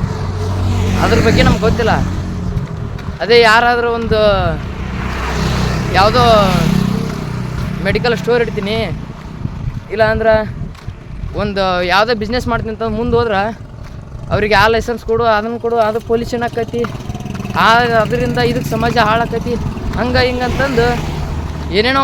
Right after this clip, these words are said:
ಮಾಡ್ತಾರ. ಆದ್ರೆ ಈ ರೀತಿ ಏರ್ ಪೊಲ್ಯೂಷನ್ ಆಗಿದ್ದು ಯಾರ ಕಣ್ಣಿಗೂ ಕಾಣಲ್ಲ. ಅಲ್ಲ, ಕಣ್ಣಿಗೆ ಕಾಣುತ್ತಾ, ಆದ್ರೆ ಅವ್ರು ಯಾವ ರೀತಿ ಲೈಸೆನ್ಸ್ ತೊಗೊಂಡವ್ರು, ಇಲ್ಲ ಗೌರ್ಮೆಂಟ್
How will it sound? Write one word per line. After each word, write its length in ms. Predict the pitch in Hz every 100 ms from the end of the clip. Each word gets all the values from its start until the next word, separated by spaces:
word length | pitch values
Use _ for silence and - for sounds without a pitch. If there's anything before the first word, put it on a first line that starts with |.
| 254
ಮಾಡ್ತಾರ. 280 | 240 220 233 262 226 - - - - - 156
ಆದ್ರೆ 180 | 208 139 247
ಈ 20 | 254
ರೀತಿ 180 | - - 233
ಏರ್ 100 | 240 254
ಪೊಲ್ಯೂಷನ್ 300 | 247 254 233
ಆಗಿದ್ದು 280 | 247 214 233 233 - - - - - -
ಯಾರ 120 | 165 202
ಕಣ್ಣಿಗೂ 220 | 214 220 -
ಕಾಣಲ್ಲ. 260 | 196 208 190 220 - - - - - - - - - - - - - - -
ಅಲ್ಲ, 120 | 151 151 -
ಕಣ್ಣಿಗೆ 260 | - 202 196
ಕಾಣುತ್ತಾ, 340 | 196 214 208 240 226 - - - - - - 170
ಆದ್ರೆ 200 | 190 196 190
ಅವ್ರು 200 | 226 226 214
ಯಾವ 140 | 214 233 220
ರೀತಿ 240 | 220 233 226 214
ಲೈಸೆನ್ಸ್ 300 | 196 220 220 214
ತೊಗೊಂಡವ್ರು, 420 | 214 214 214 214 208 - - - - -
ಇಲ್ಲ 100 | 196 196 190 185 - - - - - - - -
ಗೌರ್ಮೆಂಟ್ 360 | 180 226 220